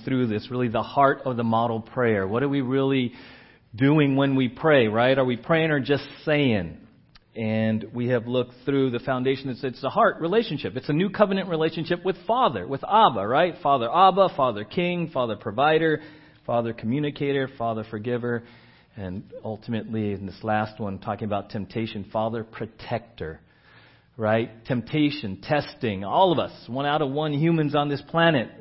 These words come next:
we've been tested this week. Maybe you were tempted in that testing, right? And what was, what is temptation? What is the biblical definition of temptation? It's testing, but what is at the core of the testing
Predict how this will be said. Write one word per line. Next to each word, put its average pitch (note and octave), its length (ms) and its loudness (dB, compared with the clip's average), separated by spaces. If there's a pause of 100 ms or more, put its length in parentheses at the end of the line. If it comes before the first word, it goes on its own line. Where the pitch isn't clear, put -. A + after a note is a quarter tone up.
(160)
we've B2+ 160 -6
been C#3+ 160 -2
tested E3+ 480 0
this C#3 220 -2
week. B2+ 260 -2 (880)
Maybe A2+ 200 -4
you D#3 120 0
were E3 120 0
tempted E3+ 580 -4 (440)
in A2+ 160 -2
that G#2 260 -4
testing, F#2 560 -8 (200)
right? B2+ 320 2
And C#3 140 -4
what E3 160 4
was, F#3 240 0 (280)
what F3+ 160 6
is F3+ 180 4
temptation? G3 500 4
What F3+ 140 2
is E3+ 80 0
the F3 100 0
biblical E3+ 380 0
definition E3 500 0
of D3 140 -6
temptation? E3+ 560 0
It's B2+ 180 -4 (220)
testing, E3+ 680 0 (220)
but E3+ 120 0
what G3+ 180 8
is G3 240 8
at G3+ 140 4
the G3 100 0
core G#3+ 320 4
of F#3+ 80 0
the F#3+ 80 2
testing F3 720 2